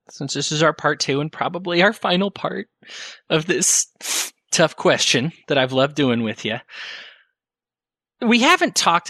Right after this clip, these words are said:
actually about what it would do for healthcare itself, because I find that to be more simple,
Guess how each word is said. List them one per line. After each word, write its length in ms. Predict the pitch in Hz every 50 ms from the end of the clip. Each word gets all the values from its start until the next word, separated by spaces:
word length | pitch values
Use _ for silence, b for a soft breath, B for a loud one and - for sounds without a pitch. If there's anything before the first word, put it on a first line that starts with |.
| -
actually 540 | - 151 151 - - - 160 151 143 143 131
about 460 | - 139 - 135 127 127 113 117 113 - _ _ _ _ _ _
what 300 | - 147 117 127 151 165
it 80 | 156 127
would 100 | 156 139
do 140 | 135 139 131
for 180 | - - 120
healthcare 440 | 104 120 127 127 - - - 120 107
itself, 400 | 104 - - - 156 131 - -
because 260 | 160 160 - 190 -
I 100 | 180 156
find 300 | - - 190 190 196 196
that 140 | 185 - -
to 100 | - -
be 100 | 160 156
more 180 | 156 143 127 123
simple, 540 | - - - 123 101 - - 82 - -